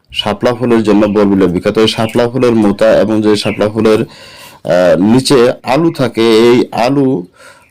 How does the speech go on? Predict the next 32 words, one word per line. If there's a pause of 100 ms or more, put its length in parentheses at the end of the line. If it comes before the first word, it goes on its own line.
(120)
আহ,
যৌন
রোগের
জন্য,
বিশেষ
করে
মহিলাদের
জরায়ু
নিম্নের
দিকে
নেমে
আসলে
এটার
জন্য
ভালো
কাজ
করে।
এটা
বেটে (380)
অন্যান্য
ওষুধের
সাথে
মিক্সচার
করে
মাথার
তালুতে
দিতে
হয়। (600)
এই
মাথার
তালুতে
দিলে